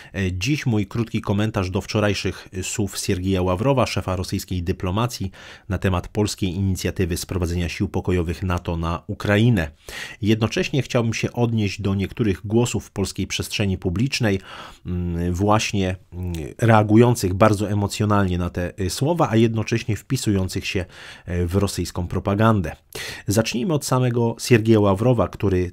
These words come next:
cytowany przez agencję tass miał powiedzieć, cytuję: „Polska inicjatywa sprowadzenia sił pokojowych nato na Ukrainę jest demagogiczna. Członkowie nato zrozumieją,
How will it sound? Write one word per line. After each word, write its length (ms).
cytowany 540
przez 360
agencję 460
tass 400
miał 260
powiedzieć, 680
cytuję: 440
„Polska 400
inicjatywa 640
sprowadzenia 580
sił 200
pokojowych 580
nato 300
na 120
Ukrainę 680
jest 400
demagogiczna. 880
Członkowie 540
nato 340
zrozumieją, 880